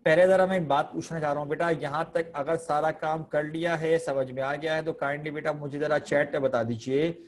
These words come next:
कि all done and all clear। सब बच्चों को बोल रहा हूँ, सब बच्चे जरा मुझे message से बताइए कि all done and all clear, सबको बोल रहा हूँ, जरा जल्दी से जवाब दो मुझको, ताकि फिर मैं बस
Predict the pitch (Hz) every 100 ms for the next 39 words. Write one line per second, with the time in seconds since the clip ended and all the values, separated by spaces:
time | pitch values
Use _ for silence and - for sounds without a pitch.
0 | _ _ 123 123 143 160 185 175 185 202
1 | - 143 143 135 135 - 110 107 - -
2 | 165 165 165 170 160 135 117 104 95 -
3 | _ - - _ - 175 175 165 165 170
4 | 175 165 160 160 147 151 156 139 131 127
5 | 143 156 143 - 131 139 139 123 127 156
6 | 233 277 _ _ _ _ 127 127 - 143
7 | 160 180 175 156 143 131 110 - 165 165
8 | 190 156 147 147 156 160 139 143 151 151
9 | 139 127 113 113 110 - 98 101 _ -
10 | _ _ _ - _ _ _ - _ _
11 | _ _ - - - - _ - _ _
12 | _ _ _ 131 127 143 139 139 151 151
13 | 156 - - 127 127